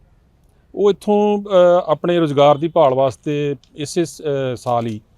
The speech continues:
ਇੱਕੀ ਮਾਰਚ ਦੇ ਕਰੀਬ ਦੁਬਈ ਗਿਆ ਸੀਗਾ। ਪਰ ਦਸ ਕੁ ਦਿਨ ਬਾਅਦ ਉੱਥੇ ਉਹਦੀ,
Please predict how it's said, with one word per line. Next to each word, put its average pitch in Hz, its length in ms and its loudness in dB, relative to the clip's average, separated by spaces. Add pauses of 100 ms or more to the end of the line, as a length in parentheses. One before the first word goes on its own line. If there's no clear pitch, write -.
(440)
ਇੱਕੀ 170 220 -2
ਮਾਰਚ 147 300 2
ਦੇ 147 100 -2
ਕਰੀਬ 143 540 -2
ਦੁਬਈ 123 320 -2
ਗਿਆ 147 220 2
ਸੀਗਾ। 139 340 -6 (1400)
ਪਰ 147 200 2
ਦਸ 156 220 2
ਕੁ 170 100 -10
ਦਿਨ 185 140 0
ਬਾਅਦ 165 260 2
ਉੱਥੇ 165 280 -2
ਉਹਦੀ, 151 460 -2